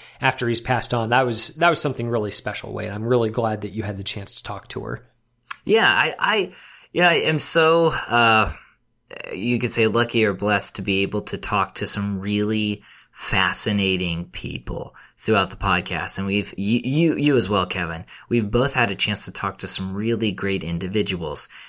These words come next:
Speaker 2: And it was a lot of fun to talk to her. It's a chat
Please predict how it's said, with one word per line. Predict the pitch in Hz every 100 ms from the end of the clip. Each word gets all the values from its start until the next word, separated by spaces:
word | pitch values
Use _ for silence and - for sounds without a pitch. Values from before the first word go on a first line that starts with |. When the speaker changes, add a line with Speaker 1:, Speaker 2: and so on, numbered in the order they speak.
| -
Speaker 2:
And | 92 95 92
it | 113
was | 143 135
a |
lot | 127 113
of | 117
fun | - 107 107 98
to | - 92
talk | 90 104 104 -
to | 92
her. | 95 92
It's | 92
a | 92
chat | - 117 107 104